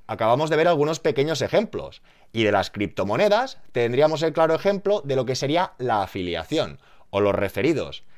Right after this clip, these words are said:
Si a alguien por una acción comercial le han retribuido con un pago de criptomonedas o con una comisión, esta ganancia patrimonial no viene por una transmisión, por lo tanto no iría a la base del ahorro,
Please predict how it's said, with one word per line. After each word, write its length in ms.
Si 220
a 40
alguien 320
por 180
una 120
acción 340
comercial 640
le 220
han 100
retribuido 840
con 180
un 140
pago 260
de 100
criptomonedas 880
o 160
con 140
una 160
comisión, 680
esta 600
ganancia 520
patrimonial 720
no 300
viene 260
por 120
una 160
transmisión, 760
por 140
lo 140
tanto 300
no 80
iría 180
a 60
la 80
base 260
del 140
ahorro, 420